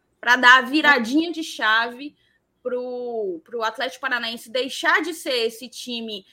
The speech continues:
é, de fora, de fora do eixo, um time ainda, é, sem tanta expressão, digamos assim, sem, que,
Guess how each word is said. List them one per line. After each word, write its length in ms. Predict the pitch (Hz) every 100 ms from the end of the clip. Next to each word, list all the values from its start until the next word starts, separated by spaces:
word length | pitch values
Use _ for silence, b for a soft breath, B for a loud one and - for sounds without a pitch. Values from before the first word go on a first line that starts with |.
| b -
é, 460 | 190 196 196 190 185
de 180 | 196
fora, 640 | 254 - 285 311 339 294 220
de 120 | 208
fora 340 | 254 - 277 285
do 180 | 247
eixo, 480 | 214 220 262 277 302
um 420 | 269 240 214 214
time 300 | 220 - 247
ainda, 380 | 233 233 240 226 B B -
é, 320 | 202 214 214
sem 340 | 214 302 311
tanta 340 | 320 277 277 254
expressão, 720 | 247 - 214 208 - 240 285
digamos 360 | 226 233 233
assim, 340 | 208 190 240 277 _ _
sem, 560 | - - 262 269 233 208 B _
que, 180 | -